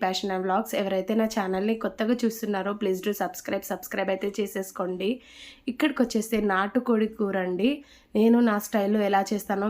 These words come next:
మీ అందరితో షేర్ చేసుకోబోతున్నాను. ఇక్కడ చూస్తున్నారు కదా, మంచిగా రెండు నా-, నాటుకోడి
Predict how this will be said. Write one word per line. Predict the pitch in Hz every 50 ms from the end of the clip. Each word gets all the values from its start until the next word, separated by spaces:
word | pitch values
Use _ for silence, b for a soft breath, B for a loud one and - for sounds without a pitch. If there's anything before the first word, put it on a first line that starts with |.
| 214
మీ | 202 196 190 190
అందరితో | 190 190 190 190 208 202 196 -
షేర్ | 208 190 185 180
చేసుకోబోతున్నాను. | 196 190 190 - - 180 185 185 180 - 185 185 180 180 190 226 294 330 294
ఇక్కడ | 254 - 220 220 -
చూస్తున్నారు | 214 208 - 240 226 214 190 180 190
కదా, | 180 202 208 202 196
మంచిగా | 196 190 - 226 220 202
రెండు | 196 190 196 190 190 185
నా-, | 180 185 - B B B B B B B B _ - -
నాటుకోడి | 190 196 202 196 240 233 - 226 214 208